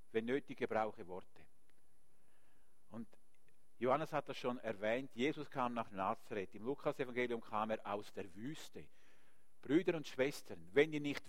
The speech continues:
Wüstenzeiten erlebt habt, kommt ihr nie in die Bestimmung. Zwischen Verheißung und Bestimmung liegt die Wüste. Da muss Gott dich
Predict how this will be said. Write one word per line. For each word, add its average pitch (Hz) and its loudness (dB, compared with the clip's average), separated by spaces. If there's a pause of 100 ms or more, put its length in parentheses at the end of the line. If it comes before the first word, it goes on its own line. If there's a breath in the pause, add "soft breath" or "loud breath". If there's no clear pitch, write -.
Wüstenzeiten 180 6
erlebt 143 6
habt, 95 -4 (260 soft breath)
kommt 185 8
ihr 190 6
nie 214 8
in 240 4
die 220 -2
Bestimmung. 233 8 (720 soft breath)
Zwischen 165 6
Verheißung 151 4 (180 soft breath)
und 175 8
Bestimmung 156 4 (440)
liegt 123 0
die 98 -4
Wüste. 101 -8 (1400)
Da 101 0
muss 110 -2
Gott 120 0
dich - -6